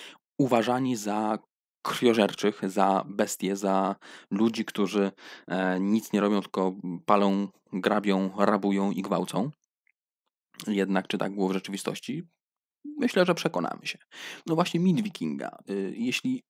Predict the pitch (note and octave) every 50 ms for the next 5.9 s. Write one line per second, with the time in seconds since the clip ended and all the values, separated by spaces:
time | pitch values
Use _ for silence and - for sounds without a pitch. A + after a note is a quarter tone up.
0 | _ _ - - F3+ F#3+ F#3 F3+ - E3 E3 D#3+ - - - A#2 - F#3+ - -
1 | B1+ - - - - _ - - - - - - G2+ - - D#3+ D#3+ D3 A#2+ G#2
2 | G2+ G2 F2+ D2+ A1 - - _ _ _ _ _ _ _ _ _ _ _ _ _
3 | _ _ - _ _ _ G2 F#2+ - - A#2+ A2+ - - - - B2 B2 - -
4 | A#2 A#2+ - - A2+ - - G2 - - F2+ E2 - - - - - - D#2+ E2
5 | - - A#2 G2+ G2 F#2+ G#2 A2+ A2 G2 - F#2 F#2 F2+ - - D2